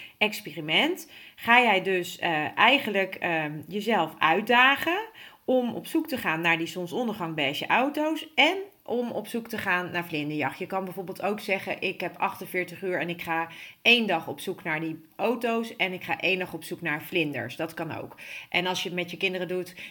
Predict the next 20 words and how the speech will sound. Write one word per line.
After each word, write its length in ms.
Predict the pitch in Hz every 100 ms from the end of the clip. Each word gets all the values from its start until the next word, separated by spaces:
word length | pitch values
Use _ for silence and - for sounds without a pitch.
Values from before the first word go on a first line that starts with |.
| -
je 100 | 175
kan 160 | 190
er 80 | 180
ook 160 | 208 220
wat 180 | 202
anders 320 | - 233 226 -
van 140 | 196
maken, 420 | 196 190 190 185
hè. 100 | 202
Je, 280 | 202 156 156
het 180 | - 175
hoeft 160 | 196
niet 200 | 208 208
per 160 | 202 190
se 140 | 185
deze 500 | 180 175 175 175 165 107
voorbeelden 440 | - 226 220 208 185
te 80 | 190
zijn, 300 | 202 202 214
maar 260 | 190 185